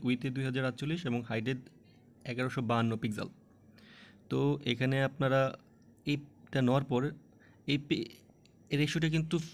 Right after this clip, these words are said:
YouTube-ই বলে দিয়েছে দুই হাজার আটচল্লিশ আর হচ্ছে হাইটে হচ্ছে এগারোশো বাহান্ন পিক্সেল নেবেন। তারপরে আপনারা আপনাদের কাঙ্ক্ষিত ছবিটা কী করবেন, নিয়ে আসবেন। নিয়ে আ-, আনার পরে কী করবেন, আপনারা এটাকে যদি বড় থাকে সাইজ, এটাকে তো আপনি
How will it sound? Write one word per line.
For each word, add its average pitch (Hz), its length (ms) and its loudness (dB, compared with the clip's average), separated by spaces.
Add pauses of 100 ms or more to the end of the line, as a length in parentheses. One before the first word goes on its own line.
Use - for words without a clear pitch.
(720)
YouTube-ই 165 360 6
বলে 156 200 8
দিয়েছে 113 320 4
দুই 113 160 0
হাজার 123 240 4
আটচল্লিশ 147 380 0
আর 127 100 0
হচ্ছে 127 380 -4 (240)
হাইটে 117 320 -4
হচ্ছে 120 300 -6
এগারোশো 123 280 -2
বাহান্ন 117 440 0 (200)
পিক্সেল 110 260 2
নেবেন। 110 240 -4 (680)
তারপরে 123 300 0
আপনারা 131 380 0
আপনাদের 123 320 -4
কাঙ্ক্ষিত 123 240 -2
ছবিটা 131 360 -4
কী 131 140 -6
করবেন, 131 360 -2 (460)
নিয়ে 123 160 4
আসবেন। 104 260 -2
নিয়ে 123 300 0
আ-, 127 260 -6
আনার 131 180 -2
পরে 143 160 -4
কী 139 100 -6
করবেন, 131 280 0
আপনারা 120 280 -2
এটাকে 131 380 -2 (380)
যদি 123 160 0
বড় 110 300 2
থাকে 131 280 0
সাইজ, 107 240 -4
এটাকে 131 280 -2
তো 123 140 -4
আপনি 131 260 -2